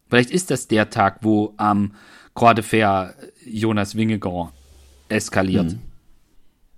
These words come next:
Speaker 1: Vielleicht ist es aber auch zu weit, dann noch bis zum Fuße nach Alpe d'Huez, aber vielleicht hat Jumbo auch einen Wout van Aert vorausgeschickt. Also ich find das gerade in diesem, in dieser Konstellation, in diesem Jahr sehr interessant, dass man verschiedene,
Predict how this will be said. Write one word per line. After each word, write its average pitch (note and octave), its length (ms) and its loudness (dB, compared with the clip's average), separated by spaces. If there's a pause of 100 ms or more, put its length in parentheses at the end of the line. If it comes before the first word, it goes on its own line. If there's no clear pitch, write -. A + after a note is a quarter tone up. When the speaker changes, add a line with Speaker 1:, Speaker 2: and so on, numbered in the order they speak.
(300)
Speaker 1:
Vielleicht G2+ 260 0
ist B2+ 120 -4
es B2 140 -6
aber A2+ 180 2
auch G2+ 160 -2
zu - 240 -4
weit, D#3 420 2 (480)
dann A2 220 2
noch A2 140 0
bis - 200 -6
zum A2 160 -2
Fuße A#2+ 360 0
nach G#2 160 0
Alpe G2+ 200 -6
d'Huez, B2+ 440 0
aber G#2+ 200 0
vielleicht A2+ 300 -2
hat A#2 200 -2
Jumbo B2 380 2
auch G#2 240 -2
einen G#2+ 140 -2
Wout G#2+ 220 2
van B2 140 2
Aert F#3+ 180 2
vorausgeschickt. A2+ 520 -4 (180)
Also A#2 220 0 (540)
ich B2 140 0
find D3+ 180 2
das E3 240 2
gerade D3+ 380 2
in B2+ 240 2
diesem, A2 460 0
in A2+ 120 0
dieser G#2+ 220 2
Konstellation, G#2 760 -2
in B2+ 80 -2
diesem G#2+ 260 0
Jahr F#2 200 2
sehr A#2 200 2
interessant, B2+ 480 0
dass G#2 160 -6
man G2 200 0
verschiedene, B2+ 920 -2